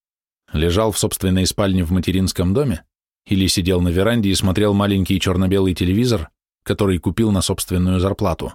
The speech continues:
По выходным я отправлялся посмотреть на рыбаков в Вайманело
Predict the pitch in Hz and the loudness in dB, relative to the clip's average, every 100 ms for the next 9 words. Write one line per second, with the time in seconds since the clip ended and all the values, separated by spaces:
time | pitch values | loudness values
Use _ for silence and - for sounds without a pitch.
0 | _ _ _ _ _ _ _ _ _ _ | _ _ _ _ _ _ _ _ _ _
1 | _ _ _ _ _ _ _ - 92 117 | _ _ _ _ _ _ _ -4 -2 0
2 | 156 190 185 156 - 131 127 135 123 117 | 2 2 2 2 0 0 2 0 0 0
3 | - 113 117 110 110 98 98 117 107 - | 0 0 2 2 2 0 0 0 -2 -4
4 | - 87 85 82 101 123 123 113 | -6 -2 0 2 2 0 0 -2